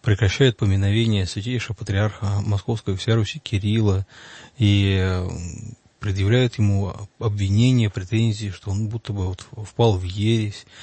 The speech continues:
поэтому от него нужно отделяться, там, по пятнадцатому правилу Двукратного собора, записывают ролики на этот счёт, выкладывают их. И, конечно, когда звучат подобного рода,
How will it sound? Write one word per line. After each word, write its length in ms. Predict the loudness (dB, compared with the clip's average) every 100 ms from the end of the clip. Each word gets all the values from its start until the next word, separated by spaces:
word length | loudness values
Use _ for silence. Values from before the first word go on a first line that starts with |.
| -20 _
поэтому 380 | 0 2 2 0
от 100 | 2
него 160 | 0 2
нужно 360 | 0 0 -2
отделяться, 760 | -2 -4 -2 0 0 -2 -6 -6
там, 240 | -4 -6
по 100 | -6
пятнадцатому 640 | -4 -2 0 0 -2 -2 0
правилу 340 | 2 2 0
Двукратного 460 | -4 -2 -2 -2 -6
собора, 640 | -6 -2 0 2 0 -4 -10 -18 -18 -8 -2
записывают 560 | 0 0 -2 -2 -2
ролики 500 | 2 2 2 0 -2
на 160 | 0 0
этот 240 | 0 -4
счёт, 320 | -4 -2 -2
выкладывают 840 | -4 -4 2 2 2 -2 -4 -6 -8
их. 160 | -2
И, 200 | 0 0 -2 -14 -16 -16 -18 -6
конечно, 560 | 2 4 2 2 0 0 -8
когда 300 | -6 -2 0
звучат 460 | 0 0 2 2 2
подобного 640 | -4 -2 -2 0 0 2
рода, 420 | 0 0 0